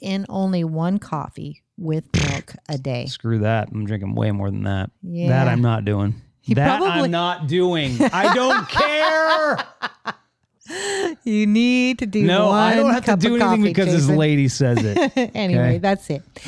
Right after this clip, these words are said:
Speaker 1: So the
Speaker 2: <laughs> Okay.
Speaker 1: next little segment is cash still king. Uh,
Speaker 2: Hmm.
Speaker 1: Jason and I talk a lot about money on our side time. So, uh, these are the,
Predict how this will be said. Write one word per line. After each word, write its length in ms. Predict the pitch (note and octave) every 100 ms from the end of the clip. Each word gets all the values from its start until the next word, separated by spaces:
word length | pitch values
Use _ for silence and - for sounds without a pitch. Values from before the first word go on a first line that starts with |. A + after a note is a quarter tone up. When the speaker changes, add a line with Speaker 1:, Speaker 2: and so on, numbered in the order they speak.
| - C#3+ -
Speaker 1:
So 100 | E4
the 40 |
Speaker 2:
<laughs> 20 | D#4+
Okay. 80 |
Speaker 1:
next 220 | D#4+ F#4 A4
little 180 | G4
segment 480 | D#4+ A#3+ G3+ G#3 -
is 360 | G#3 G3 G3 - _ _
cash 580 | - B3 B3 C4+ B3 - -
still 400 | - - B3+ B3
king. 1120 | - - - C4 C4+ G#3+ C#3 C4 A3+ F#3+ C3 _ _ _ _
Uh, 280 | - F#3+ F3
Speaker 2:
Hmm. 260 | - - C#3+
Speaker 1:
Jason 320 | B3 C#4 C#4
and 140 | C4+
I 380 | A#3+ A#3 A3+ - G3
talk 260 | - F#3+
a 40 | F#3+
lot 440 | F3 F3 F3+ F3+
about 260 | E3+ D#3+ -
money 320 | E3 D#3+ E3+
on 160 | D3+ D3
our 180 | F#2+
side 500 | - - F3 E3 F3+ F#3
time. 420 | G#3+ G#3 G#3+ G#3 _ - - - -
So, 640 | - - G#3 G3 G3 F#3+ F#3
uh, 600 | F3+ F3 F3 E3+ D#3+ F2 - _ _ _ - A#3 _
these 280 | G#3 B3+ D#4
are 80 | F#4+
the, 360 | E4 C4 G#3